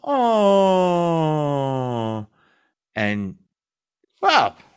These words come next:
what did the dog see that, that everybody else didn't see? Of course the dog attacked." Folks, I, I, I, you know, I, I don't, I don't even, I, I couldn't even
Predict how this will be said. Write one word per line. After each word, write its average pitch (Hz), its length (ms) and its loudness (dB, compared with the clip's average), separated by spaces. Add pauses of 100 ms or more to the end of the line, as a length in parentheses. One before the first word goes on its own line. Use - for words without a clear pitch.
what 123 140 2
did 175 140 2
the 190 80 4
dog 226 360 4
see 180 240 2
that, 143 260 4
that 143 180 4
everybody 180 560 4
else 285 220 6
didn't 359 400 4
see? 143 460 4 (120)
Of 302 200 4
course 370 340 6
the 302 100 0
dog 196 320 6
attacked." 165 640 2 (1500)
Folks, - 460 -4 (140)
I, - 100 -12 (100)
I, - 40 -12
I, - 380 -10
you 220 100 -2
know, 226 240 2 (1080)
I, - 240 -8
I 202 100 2
don't, 220 200 0
I 196 100 2
don't 208 160 -2
even, 196 180 -4
I, 185 180 0
I 180 80 0
couldn't 226 380 -4
even 175 420 -2